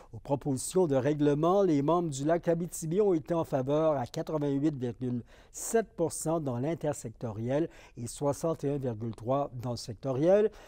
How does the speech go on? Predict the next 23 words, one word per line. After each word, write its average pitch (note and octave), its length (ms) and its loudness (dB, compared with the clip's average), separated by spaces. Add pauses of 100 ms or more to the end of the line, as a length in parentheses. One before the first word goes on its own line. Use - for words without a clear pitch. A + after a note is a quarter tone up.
(220)
Dans D3+ 380 6
l'Aricana, D#3+ 1000 6
quatre-vingt-onze D#3+ 760 0
virgule B2+ 320 0
huit F#3 160 4
pour D3 180 0
cent D#3+ 180 -6
des C3 140 -2
participants, - 600 -6 (500)
euh, A2+ 40 -16 (120)
disent A#2 360 0
oui A3 300 2
dans C#3 180 0
l'intersectoriel C3 1200 -2
et A2 80 -6
cinquante-huit F3 720 -4
virgule G#2 380 -6
sept G3 260 -6
pour B2+ 180 -8
cent - 220 -8 (400)
dans F3+ 320 2 (100)
le D3 380 0
sectoriel. - 640 -6